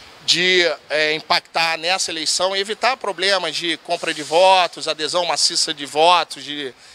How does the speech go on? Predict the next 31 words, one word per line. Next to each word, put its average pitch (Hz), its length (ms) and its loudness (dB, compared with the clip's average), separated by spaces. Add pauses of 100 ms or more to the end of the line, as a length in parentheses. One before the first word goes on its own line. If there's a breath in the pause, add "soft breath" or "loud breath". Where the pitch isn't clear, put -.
(240 loud breath)
determinado 156 920 -2
grupo, 214 580 -4 (160)
né, 156 240 -2
seja 147 300 -4
ele 156 140 -6
qual 147 240 -6
for, 180 400 -2
de 131 100 -14
torcedores, 147 1040 2
ou 139 120 -6
de - 120 -10
torcida, 175 840 -4
ou 147 200 -6
de, 139 300 -10 (580 loud breath)
de, 131 440 -2
de, 120 540 -4
de, 120 320 -4
de, 117 300 -12 (140)
de, 131 180 -2 (480)
né, 156 240 0 (500)
quem 180 160 -2
quer 170 240 0
que - 100 -10
seja 151 220 -4
esse 151 160 -2
grupo. 175 380 -8 (420 loud breath)
Então 160 120 -10
você 165 480 0
evitaria, 170 640 -4
como, 147 360 -12
né, 151 300 -2